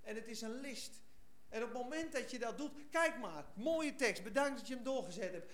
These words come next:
Waar woont de Heer? Wie wil er in de tegenwoordigheid van God leven? Iedereen. Maar waar woont hij? "Ik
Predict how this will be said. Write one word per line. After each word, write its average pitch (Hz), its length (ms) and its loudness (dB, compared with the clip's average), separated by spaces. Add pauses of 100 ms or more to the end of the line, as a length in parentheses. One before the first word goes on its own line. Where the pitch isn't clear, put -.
(100)
Waar 302 380 6
woont 320 340 8
de 311 100 -4
Heer? 330 380 -2 (1300)
Wie 466 220 0
wil 427 300 10
er 427 120 2
in 440 100 -4
de 440 140 6
tegenwoordigheid 427 680 2
van 359 100 -6
God 427 200 0
leven? 156 640 0 (340)
Iedereen. 523 720 8 (640)
Maar 320 200 8
waar 359 220 6
woont 370 300 6
hij? 208 260 -4 (720)
"Ik 359 280 8